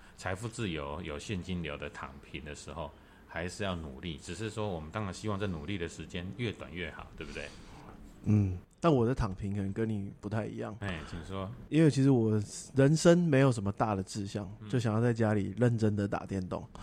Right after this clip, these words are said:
Speaker 1: 哦。
Speaker 2: <laughs> 所以其实有很多，前一阵子不是很流行，在网络上有那个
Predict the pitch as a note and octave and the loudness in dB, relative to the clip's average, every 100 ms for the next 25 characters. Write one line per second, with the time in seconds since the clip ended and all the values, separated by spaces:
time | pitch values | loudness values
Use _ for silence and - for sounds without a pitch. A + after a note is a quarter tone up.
0 | - E2+ E2 F2 F2 F2+ C#3 - - - | -10 -4 -2 -2 0 4 2 2 -6 8
1 | F#3+ F3 C#3+ - G3 F3+ - D3+ C#3+ C3 | 8 8 0 -4 -12 -12 4 6 6 8
2 | C#3 C3+ G#2+ A2 A#2+ B2 B2+ B2 - - | 8 10 8 6 8 8 6 2 -10 -2
3 | B2+ B2 D3 B2+ A2 B2+ A#2 G#2 A2+ - | 4 6 6 6 6 6 6 6 4 2
4 | G2+ A2+ G#2 G2 A2 A2 G#2+ F#2 F2+ G2 | 2 4 4 2 2 2 2 2 0 0
5 | F#2+ F2+ | -2 -4